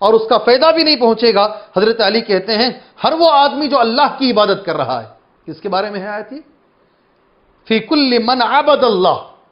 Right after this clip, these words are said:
इबादत अल्लाह की करे, "अला गैरि तरीक़तिन मर्दियतिन",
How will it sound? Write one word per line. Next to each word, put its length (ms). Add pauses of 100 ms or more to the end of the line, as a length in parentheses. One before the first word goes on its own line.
(420)
इबादत 440
अल्लाह 300
की 140
करे, 260 (500)
"अला 260
गैरि 340 (100)
तरीक़तिन 640
मर्दियतिन", 800